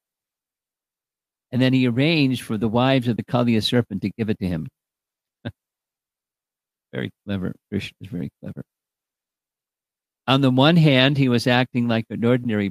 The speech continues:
person, but on the other hand, he's a totally transcendental person. It went directly into Kaliya's treasury. And when they came to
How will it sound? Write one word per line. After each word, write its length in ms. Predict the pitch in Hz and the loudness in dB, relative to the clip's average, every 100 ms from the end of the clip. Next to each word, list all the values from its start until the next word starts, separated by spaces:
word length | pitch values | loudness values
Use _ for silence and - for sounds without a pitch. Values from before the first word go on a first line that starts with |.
| - | -2
person, 540 | 127 143 - 98 104 - _ - | 0 0 0 -2 -4 -8 _ -4
but 100 | 120 | 0
on 140 | 110 | 2
the 100 | 110 | 2
other 220 | 117 127 | 2 0
hand, 340 | 117 107 101 98 | 0 0 0 0
he's 200 | 104 90 | -4 -4
a 80 | 107 _ _ _ - | -6 _ _ _ 0
totally 340 | 120 101 98 - | 2 2 -2 -2
transcendental 720 | 104 101 - 92 98 98 98 | -4 -2 -4 -2 -2 -2 -4
person. 420 | 104 95 - 101 _ _ _ | -2 -2 -4 -8 _ _ _
It 60 | - | -6
went 300 | 113 117 113 | 0 0 0
directly 440 | 107 131 160 135 | 0 0 0 2
into 220 | 120 107 98 _ _ 104 - | 0 0 -6 _ _ -16 -4
Kaliya's 400 | 113 113 110 98 | 0 4 4 2
treasury. 640 | - - 107 101 104 104 104 _ _ _ _ _ _ _ _ - | -2 2 2 4 2 2 -2 _ _ _ _ _ _ _ _ -2
And 200 | 117 120 | 2 4
when 160 | 120 | 4
they 180 | 120 110 | 4 2
came 340 | - 143 147 143 | 0 0 0 0
to 220 | 120 | -2